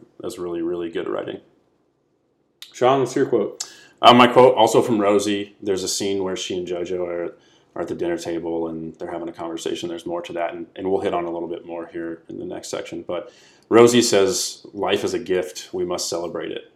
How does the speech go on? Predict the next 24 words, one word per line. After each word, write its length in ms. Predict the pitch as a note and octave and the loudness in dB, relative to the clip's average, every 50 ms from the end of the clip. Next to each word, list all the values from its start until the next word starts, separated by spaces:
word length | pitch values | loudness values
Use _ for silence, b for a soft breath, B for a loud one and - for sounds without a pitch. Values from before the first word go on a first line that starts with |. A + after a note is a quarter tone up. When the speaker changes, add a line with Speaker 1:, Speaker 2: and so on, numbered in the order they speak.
| _ _ | _ _
Speaker 1:
We 120 | - G2 F#2+ | -6 -6 -4
have 160 | F2+ E2+ - | -6 -6 -6
to 80 | - | -8
dance 640 | - - F2+ E2+ E2+ E2 D#2 - - - - - _ _ | -8 -8 -8 -10 -10 -10 -10 -12 -12 -12 -14 -20 _ _
to 100 | - - | -12 -10
show 260 | - - - G2 F#2+ F#2 | -4 -2 0 0 0 0
God 360 | F2+ F#2+ F2+ F2 F2 F2 F2+ | -2 -4 -4 -4 -4 -4 -4
we 100 | F2 E2+ | -4 -6
are 100 | E2+ E2 | -6 -8
grateful 400 | E2 E2+ D#2 D#2 - - - - | -8 -10 -10 -10 -10 -12 -14 -14
to 80 | - | -14
be 140 | - - - | -14 -12 -12
alive." 460 | - - - - - G2 - - - b b b b b b b - | -12 -12 -10 -10 -10 -10 -12 -14 -18 b b b b b b b -8
And 140 | - F#2+ G2+ | -4 -4 -4
the 40 | G2+ | -2
scene 240 | - - B2 A#2+ | 2 2 4 4
goes 160 | A2+ A2 G2+ G#2+ | 4 4 4 2
on 140 | G#2 G2 G2 | 2 0 0
a 40 | F#2 | 0
little 200 | F#2+ F#2 F#2+ E2+ | -2 -2 -4 -4
bit 200 | F2+ E2+ E2+ F2 | -6 -6 -6 -4
more, 280 | F2+ F2+ F2+ F2+ F2+ | -2 -2 0 0 0
and 160 | F2 E2+ E2 | -2 -4 -6
JoJo's 640 | E2 F#2+ F2 F2+ E2+ G2+ F#2 F2+ F2 D#2+ - b b | -6 -4 -4 -4 -4 -4 -4 -4 -6 -8 -10 b b